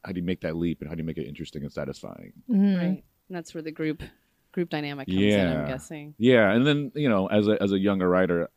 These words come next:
Speaker 1: I'm, I'm more comfortable writing jokes, and then, like, the story stuff, I'm trying to figure that out. But it's all very interesting to me.
Speaker 2: And it seems like it, it,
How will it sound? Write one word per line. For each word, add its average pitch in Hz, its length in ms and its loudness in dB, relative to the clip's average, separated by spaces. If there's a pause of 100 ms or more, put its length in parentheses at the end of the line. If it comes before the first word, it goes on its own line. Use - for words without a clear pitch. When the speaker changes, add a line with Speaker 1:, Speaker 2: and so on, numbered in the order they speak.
(100)
Speaker 1:
I'm, 95 380 -2
I'm 95 140 -4
more 92 220 -4
comfortable 85 420 -8 (100)
writing 78 260 -6
jokes, 82 520 -2
and 80 100 -6
then, 78 220 -4
like, 69 180 -10
the 80 80 -14
story 92 380 -2
stuff, 76 420 -10 (720)
I'm 78 260 -8
trying 73 200 -10
to - 40 -16
figure 57 220 -16
that 58 120 -12
out. 52 160 -10
But 92 100 0
it's 98 100 0
all 113 100 4
very 85 220 0
interesting 76 360 -10
to 62 60 -16
me. 52 240 -16 (240)
Speaker 2:
And 247 100 2
it 277 60 2
seems 427 300 -6
like 269 160 -2
it, 220 140 -4 (100)
it, 214 260 -4